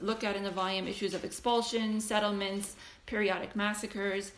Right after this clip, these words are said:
uh, what that all means for children in the twentieth centuries. And the other part, book I'm working on relating to Palestine is my own, um, book, which is an oral his-,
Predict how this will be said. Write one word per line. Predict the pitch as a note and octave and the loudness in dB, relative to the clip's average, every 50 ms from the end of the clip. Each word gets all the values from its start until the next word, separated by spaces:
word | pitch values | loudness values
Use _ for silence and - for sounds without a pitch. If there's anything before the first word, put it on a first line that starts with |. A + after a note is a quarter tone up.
| - - - - - - - | -20 -20 -20 -20 -20 -8 -4
uh, | F#3+ G3 F#3 F3+ E3+ | -2 -2 0 0 0
what | F3 F#3 A3 A3 | 0 0 0 0
that | A3 G3+ F#3+ F#3 | 0 0 0 0
all | F#3 F3 | -2 -2
means | F3 F3 F3 F3+ F3 - | -2 -2 -2 -4 -4 -6
for | - F3+ | -6 -6
children | E3 - - F#3 F3 E3 F3 E3+ E3+ | -6 -6 -6 -6 -4 -4 -4 -4 -6
in | E3 | -6
the | E3+ - | -8 -8
twentieth | - G3 F#3 F3+ F3 E3+ D#3+ - - - - | -8 -8 -6 -6 -6 -8 -10 -12 -16 -16 -14
centuries. | - - G#3 F#3 F#3 - F3 - - - - - - - - - - - - - - | -8 -4 -4 -4 -4 -6 -8 -8 -8 -10 -12 -14 -16 -16 -16 -16 -18 -18 -20 -8 -2
And | G3+ G#3+ G#3 | 0 2 2
the | G#3+ G#3 | 4 4
other | A3+ B3 C#4 C4+ | 6 6 6 6
part, | C4+ A#3 A#3 G#3 - - - - - - - | 6 2 2 2 2 0 -4 -10 -14 -6 -4
book | G#3 G3+ - | -4 -4 -4
I'm | - F#2+ - | -4 -6 -6
working | F#3+ F#3 - G#2+ G2 | -6 -6 -4 -4 -4
on | F2+ F2 F2 - F3+ - - - - | -4 -4 -4 -6 -8 -10 -16 -12 -8
relating | F#3 F#3 F3+ F3+ E3+ F3+ F3+ | -6 -4 -4 -4 -4 -4 -6
to | - | -8
Palestine | - - G#3+ F3+ F3 F3 F3 - G3+ F#3 F#3+ G#3 A3+ A3 - - - - - - | -8 -8 -8 -6 -6 -6 -6 -6 -6 -4 -2 -2 -2 -2 -4 -12 -18 -18 -6 -4
is | G3+ F3+ | -4 -2
my | F#3 G3 F#3+ F#3 | 0 0 0 2
own, | F#3+ G#3 G3+ G#3 G3+ - - - | 2 2 4 2 2 0 -2 -6
um, | F3 E3 E3+ E3+ F3 F3 G3+ G3+ - - - - - | -6 -6 -6 -6 -6 -8 -8 -10 -12 -18 -20 -16 -12
book, | - D#3+ F#3+ F#3 G3+ G#3 - - - - - - - - - | -4 -2 -2 -2 -2 -4 -8 -14 -16 -20 -20 -20 -20 -20 -8
which | - F#3 G3+ G3 G3+ - - | 0 2 2 4 4 0 0
is | - G3 F#3+ F#3+ E3+ F#3 | 2 2 2 0 0 -2
an | F#3+ F#3 F3+ - | -2 -2 -2 0
oral | G3+ G#3 G3 F#3 G3+ | 0 2 2 2 0
his-, | G3+ A3+ A3+ A3 - - - | 0 -2 -2 -2 -2 -6 -10